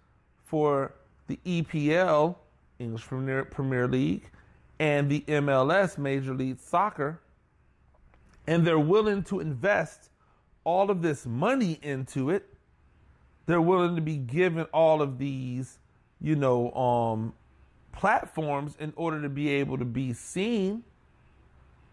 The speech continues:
then why would that not be the case for U S F L? Because U S F L is drawing larger numbers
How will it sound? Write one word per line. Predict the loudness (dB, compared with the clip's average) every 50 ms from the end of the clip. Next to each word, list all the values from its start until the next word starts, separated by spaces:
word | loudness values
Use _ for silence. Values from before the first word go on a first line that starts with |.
| _ _ _ _ -20 -20 _ -10 -4
then | -2 0 2 2 2 2 2 0 -2 -6 -10 _ _ _ _ _ _ _ _ _ _ _ _ _ _ _ _ _ _ _ _ _ _ _ _ _ _ _ _ _ _ _ _ _ _ _ _ -20 _ -20 -20 -20 _ _ _ -20 -20 -20 -20 _ _ -12 -6
why | -2 0 2 2 4
would | 2 2 2 2
that | 2 0 2 2
not | 0 -2 -2 -2
be | -4 -6
the | -6 -6
case | -8 -8 -8 -8 -8 -10
for | -12 -12
U | -8 -6 -4 -4 -4
S | -6 -6 -6
F | -8 -6 -4 -4
L? | -4 -4 -4 -8 -12 -18 _ _ _ _ _ _ _ _ _ _ _ _ _ _ _ _ _
Because | 0 0 2 2 2 2 2 2 0 -2
U | -2 0 0 0
S | 0 0 -2
F | -2 -2 0 0
L | 0 2 2 0
is | -2 -4
drawing | -6 -4 0 2 4 4 4 4 2 0 -4 -6 -8 -10 -12 _ _ _ _ _ _ -18 -16 -16 -14 -14 -12 -8 -4
larger | -2 0 2 4 4 4 4 2 0 -2 -2 -4 -6
numbers | -4 -4 -4 -2 -4 -4 -4 -6 -10 -10 -10 -12 -16 -20 -20